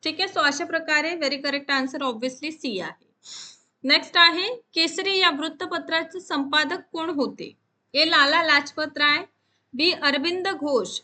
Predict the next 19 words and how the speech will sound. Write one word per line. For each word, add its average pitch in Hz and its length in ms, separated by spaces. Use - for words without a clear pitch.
सी, 359 240
बिपिन 320 420
चंद्र 339 340
पाल 226 420
की 285 80
डी, 320 180
बाळ 302 320
गंगाधर 277 520
टिळक. 185 380
So 330 60
obviously 302 760
केसरीचे 339 580
आपल्याला 320 440
दिसून 302 360
येतं 294 340
बाल 269 220
गंगाधर 277 480
टिळक 262 440
होते. 302 460